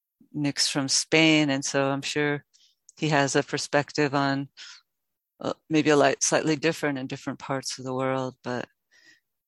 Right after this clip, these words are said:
here in the U S, it's certainly alive and well, this field. Uh, Sarah writes, "Angela, I get it. I get it.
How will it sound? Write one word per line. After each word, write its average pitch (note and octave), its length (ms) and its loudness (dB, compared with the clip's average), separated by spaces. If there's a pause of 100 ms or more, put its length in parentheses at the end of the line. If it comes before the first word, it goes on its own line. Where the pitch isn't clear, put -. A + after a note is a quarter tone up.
(380)
here E3 380 2
in C#3+ 100 2
the C#3 100 0
U C#3+ 100 0
S, C#3+ 280 0
it's - 160 -12
certainly C#3 840 -4 (600)
alive C3 560 2
and B2+ 180 -6
well, B2+ 300 -2
this A#2+ 260 -6
field. C3 400 -8 (380)
Uh, C#3 160 0
Sarah F3 360 6
writes, D#3 260 2
"Angela, F3 560 2
I D3+ 140 0
get D3+ 380 0
it. - 180 -8 (300)
I C#3+ 40 -6
get E3 240 0
it. - 200 -4